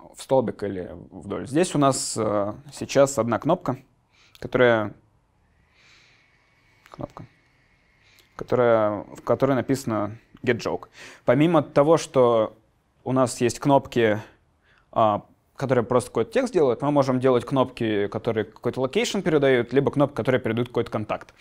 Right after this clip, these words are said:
А, в, в бот A P очень много, м, всяких таких возможностей,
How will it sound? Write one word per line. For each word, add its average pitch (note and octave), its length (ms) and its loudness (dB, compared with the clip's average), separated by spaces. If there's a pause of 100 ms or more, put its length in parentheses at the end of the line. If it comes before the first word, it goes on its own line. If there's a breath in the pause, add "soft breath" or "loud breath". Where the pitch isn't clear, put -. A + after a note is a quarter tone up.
(2000 loud breath)
А, G#2+ 200 0
в, G#2+ 100 -8 (360)
в A#2 260 6
бот C3 440 2
A C3 60 6
P G3 160 6
очень C3+ 220 2
много, B2 280 0 (300)
м, - 300 -10
всяких - 340 -6
таких - 300 -10
возможностей, A2 560 -6